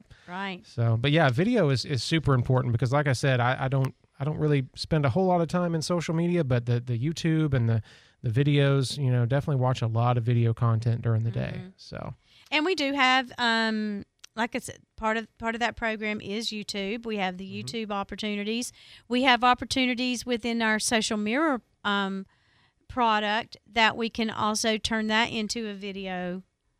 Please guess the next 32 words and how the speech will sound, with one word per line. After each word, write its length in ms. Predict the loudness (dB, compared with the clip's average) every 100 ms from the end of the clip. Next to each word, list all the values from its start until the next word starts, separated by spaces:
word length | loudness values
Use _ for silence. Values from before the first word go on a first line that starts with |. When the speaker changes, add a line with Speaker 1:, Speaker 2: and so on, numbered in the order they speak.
| _ _ _ _
Speaker 1:
um, 540 | -4 -2 -2 -4 -6 -10 _ -20 _ -12
uh, 340 | -6 -6 -6 -12 -20 _ _ _ _ _ -6
video 500 | -2 0 2 0 -2 -14 _ _ -20 _ _ _
Speaker 2:
Ad? 120 | 2
Speaker 1:
product. 540 | 4 4 2 -2 -6 -10
Speaker 2:
Okay. 200 | -8 -10 -12 _ _ -20 -20 _
Speaker 1:
Where 200 | 2 4
it 240 | 4 0
can, 160 | -2 0
it 260 | 2 0 4
halfway 440 | 6 6 6 2
looks 300 | 4 2 2
like 280 | 4 2 2
a 360 | 2 4 2 -2 -12 _
social 420 | 2 4 4 2
post, 480 | -2 2 2 2 -2
but 140 | -2 0
it 180 | 0 0
is 240 | -2 -2 0
a 280 | 2 2
television, 680 | 2 2 4 2 0 -2 -4
I 80 | -4
mean, 220 | -4 -2
a 100 | -2
T 160 | 0 0
V 140 | 0
commercial 400 | -2 -2 -2 -2
or 40 | 0
video 320 | 0 2 0
commercial 400 | 0 -6 -4 -4
on 300 | -2 -2 -2
your 140 | -4